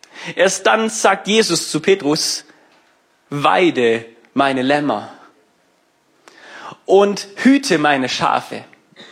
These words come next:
Erst danach, wenn die Beziehung geklärt ist, dann kommt der Auftrag. Und diesen Auftrag hat jeder von uns. „Hüte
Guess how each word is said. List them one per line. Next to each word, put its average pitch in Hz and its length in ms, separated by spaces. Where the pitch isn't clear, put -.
Erst 165 340
danach, 151 600
wenn 185 240
die 202 80
Beziehung 202 420
geklärt 170 460
ist, - 480
dann 131 180
kommt 131 220
der 123 80
Auftrag. - 720
Und 175 480
diesen 220 200
Auftrag 151 720
hat 143 220
jeder 147 240
von 143 180
uns. - 540
„Hüte 143 680